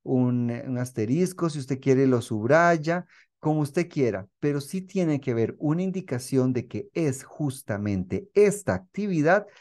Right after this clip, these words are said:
la que está relacionada con la competencia. Yo en este planeamiento tengo dos actividades,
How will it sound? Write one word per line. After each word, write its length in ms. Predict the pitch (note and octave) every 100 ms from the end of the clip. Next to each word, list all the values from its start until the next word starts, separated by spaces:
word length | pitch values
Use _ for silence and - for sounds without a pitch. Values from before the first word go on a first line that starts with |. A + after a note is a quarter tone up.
| - -
la 200 | D3 D3
que 80 | C#3
está 200 | - B2
relacionada 680 | C#3 D#3 C#3+ G#2+ A2 C3+
con 260 | C3 B2+ A#2
la 160 | A#2+ B2+
competencia. 1160 | B2+ B2 B2 B2+ B2+ B2 B2 F#2+ F2+ F#2+ - A2
Yo 220 | B2+ E3+
en 100 | G#3
este 180 | G3 G3
planeamiento 460 | F#3+ F3 C#3+ C#3 C#3+
tengo 360 | B2+ A#2+ B2 -
dos 240 | G2+ F#2+
actividades, 600 | F#2 C#3 E3 F3 B2+ -